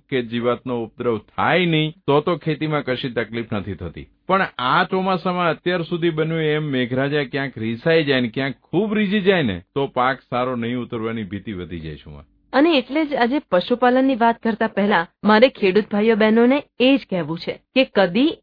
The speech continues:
Speaker 2: એક પાક ઉપર આધાર રાખીને જોખમ ખેડવું નહીં.
Speaker 1: હમ, એ તો આપણે સંમેલનમાં વાત કરી જ હતી ને.
Speaker 2: હા, જે તે મોસમમાં થઈ શકે એમ હોય એવા બે ત્રણ પાક વાવવાનું આયોજન અગાઉથી જ કરી રાખવાનું.
Speaker 1: બિલકુલ બરાબર છે.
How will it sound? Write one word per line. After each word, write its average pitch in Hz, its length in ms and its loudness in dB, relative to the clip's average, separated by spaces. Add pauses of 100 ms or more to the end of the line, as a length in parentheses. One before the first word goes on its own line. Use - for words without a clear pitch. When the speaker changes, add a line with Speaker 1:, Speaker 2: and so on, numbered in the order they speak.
Speaker 2:
એક 277 320 2
પાક 262 280 2
ઉપર 254 320 4
આધાર 196 360 2
રાખીને 226 480 2
જોખમ 196 520 0
ખેડવું 160 360 -4
નહીં. 160 180 -4
Speaker 1:
હમ, 151 480 0
એ 147 60 2
તો 180 100 -2
આપણે 175 220 0
સંમેલનમાં 202 640 -2
વાત 190 260 0
કરી 190 200 -4
જ 160 80 -12
હતી 147 160 -4
ને. 175 60 -4
Speaker 2:
હા, 277 300 0 (260)
જે 202 260 2
તે 339 140 2
મોસમમાં 294 460 4
થઈ 220 180 2
શકે 233 280 2
એમ 226 160 4
હોય 214 220 2 (120)
એવા 226 380 6
બે 214 320 6
ત્રણ 262 260 4
પાક 233 340 2
વાવવાનું 202 540 4
આયોજન 196 540 2 (120)
અગાઉથી 240 540 4
જ - 140 -8
કરી 240 200 4
રાખવાનું. 170 500 -4 (120)
Speaker 1:
બિલકુલ 160 600 0
બરાબર 139 380 2
છે. 104 280 -2